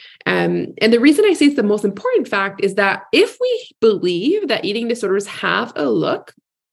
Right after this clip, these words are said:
then it's very, very easy to, um, not see someone who's struggling. It's really, really easy to overlook,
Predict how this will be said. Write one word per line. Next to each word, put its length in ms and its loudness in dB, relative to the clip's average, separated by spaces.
then 520 -2
it's 220 -2
very, 500 4
very 300 4
easy 640 -4
to, 1080 2
um, 800 -2
not 440 -2
see 200 -4
someone 720 -2
who's 200 -4
struggling. 680 -4
It's 240 -2
really, 320 2
really 240 2
easy 300 -4
to 260 -4
overlook, 880 2